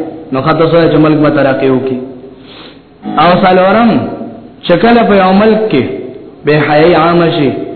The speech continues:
نو په پاک دامنو خلقو به تهمت لګي، بے ځایه. هغې به تهمت دار نه وي، ا تهمت به پې لګي. «انهم اناس یتطهرون.» دا د دې عیب دی چې دا خلک پاک پاک کېږي نو.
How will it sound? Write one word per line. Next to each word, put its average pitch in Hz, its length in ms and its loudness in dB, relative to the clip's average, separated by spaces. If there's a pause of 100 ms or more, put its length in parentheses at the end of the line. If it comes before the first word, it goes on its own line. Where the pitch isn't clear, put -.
(240)
نو 147 160 -2
په 175 120 2
پاک 185 340 2
دامنو 240 400 4
خلقو 226 260 2
به 190 120 2
تهمت 165 440 2
لګي، 131 420 0
بے 151 180 4
ځایه. 208 540 0 (640)
هغې 190 320 2
به 220 120 2
تهمت 175 520 0
دار 202 300 2
نه 185 180 4
وي، 262 180 4
ا 147 120 0
تهمت 165 420 0
به 139 100 0
پې 135 140 0
لګي. 123 360 0
«انهم 190 440 2
اناس 156 400 0
یتطهرون.» 135 920 0 (120)
دا 180 140 2
د 190 120 4
دې 190 140 4
عیب 214 360 4
دی 220 120 2 (580)
چې - 140 -2 (120)
دا 208 200 2
خلک 208 260 0 (100)
پاک 202 180 2 (100)
پاک 185 260 2
کېږي 190 300 4
نو. 139 140 -2